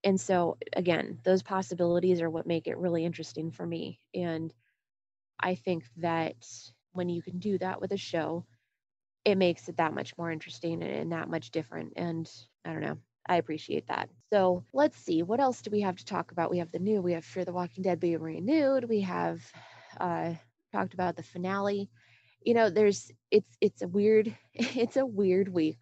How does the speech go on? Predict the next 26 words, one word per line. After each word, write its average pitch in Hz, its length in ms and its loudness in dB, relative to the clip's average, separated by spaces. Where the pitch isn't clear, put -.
because 175 360 -2
we 175 180 2
are 170 100 -2
going 190 400 0
back 170 260 -2
into, 170 760 -2
um, 170 200 0
at 170 80 0
least 190 260 2
here 175 120 -4
in 165 100 -6
California, 165 600 -4
we're 175 120 -2
going 175 220 0
back 165 260 -2
into 175 440 0
lockdown 190 680 2
in 185 300 4
Southern 185 380 2
California 180 640 2
because 185 920 0
everything 190 540 0
sucks, - 640 -8
as 170 300 -6
everybody 165 440 -6
knows. 160 380 -8